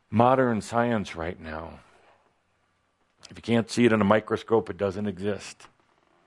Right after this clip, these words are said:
That's changing, though. That, that's changing rapidly right now because of the work you and others are doing. There is an acknowledgement of the energetic attributes. It's going to continue.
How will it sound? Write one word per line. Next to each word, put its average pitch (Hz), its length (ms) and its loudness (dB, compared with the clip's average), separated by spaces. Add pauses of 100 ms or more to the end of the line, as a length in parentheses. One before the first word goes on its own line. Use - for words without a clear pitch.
(300)
That's 143 200 0
changing, 151 380 -2
though. 76 160 -6 (120)
That, 110 240 -8
that's 104 200 -10
changing 101 400 -6
rapidly 87 600 -2
right 87 240 -4
now 110 220 2
because 107 320 -4
of 117 120 2
the 120 80 4
work 98 340 2 (420)
you 107 240 2
and 110 120 4
others 95 420 -2
are 90 100 -2
doing. 90 400 -2 (680)
There 120 160 6
is 170 160 6
an 123 100 4
acknowledgement 92 800 2
of 90 200 2 (500)
the - 180 -10
energetic 107 680 2
attributes. 90 800 -4 (880)
It's 110 140 -10
going 117 160 -4
to 101 40 -6
continue. 95 600 -6